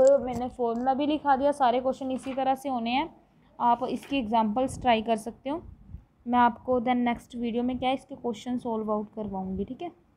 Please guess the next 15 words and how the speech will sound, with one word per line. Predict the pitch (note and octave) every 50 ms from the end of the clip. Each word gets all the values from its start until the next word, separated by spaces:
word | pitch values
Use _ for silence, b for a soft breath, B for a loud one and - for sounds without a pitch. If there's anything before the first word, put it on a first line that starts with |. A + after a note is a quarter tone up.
| _ _ _ _ b b b b b b b -
चलो, | E4+ F4
एक | F4 F4 E4 E4 F4
example | E4 C#4 B3 D4 C#4 C4 C4 D4+ D4+
यहाँ | D#4 C#4+ C4
पे | B3+ C#4 C4+
और | C4 B3 B3 B3
कोई | - C4+ C#4
समझा | C4+ - C#4+ C4 B3 B3 A#3 G#3+
देती | G#3 A3+ A3+ A3 C4+
हूँ | C#4 C#4
वैसे | B3 A#3+ G#3+ G#3+ G#3+ -
ही, | D4 D#4
ठीक | - D#4+ C#4+
है, | F4+
randomly। | F4+ D#4 B3 A3 G#3+ A3 A3 A#3 D4+ G4